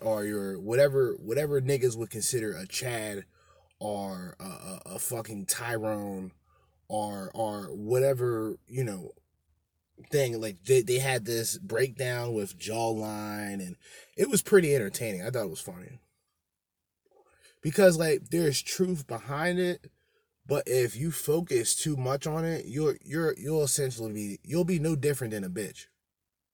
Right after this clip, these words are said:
Because you'll just harvest on the fact that, "Oh, well, you're just not attractive enough for the women that you want." Okay, deal with it.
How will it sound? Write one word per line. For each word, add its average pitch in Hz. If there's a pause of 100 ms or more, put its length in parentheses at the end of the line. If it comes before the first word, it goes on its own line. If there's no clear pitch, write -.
(260)
Because 127
you'll 139
just 117
harvest 107
on 95
the 92
fact 98
that, 92 (600)
"Oh, 98
well, 92
you're 104
just 104
not 95
attractive 104
enough 95
for 98
the 92
women 98
that 90
you 95
want." 135 (420)
Okay, 110
deal 139
with 95
it. -